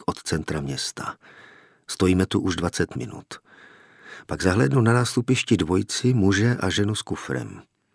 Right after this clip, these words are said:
Pár brzy mizí ze zorného pole mojí škvíry.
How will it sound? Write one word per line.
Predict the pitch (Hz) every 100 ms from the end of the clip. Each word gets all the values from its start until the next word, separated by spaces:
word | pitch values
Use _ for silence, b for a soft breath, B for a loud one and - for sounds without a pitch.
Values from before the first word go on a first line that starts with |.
| _ _ _ -
Pár | 87 95 104
brzy | 92 90 80
mizí | 78 87 92 101 101
ze | 87
zorného | 82 85 95 85 76
pole | 90 92
mojí | 90 87
škvíry. | - - 80 67 -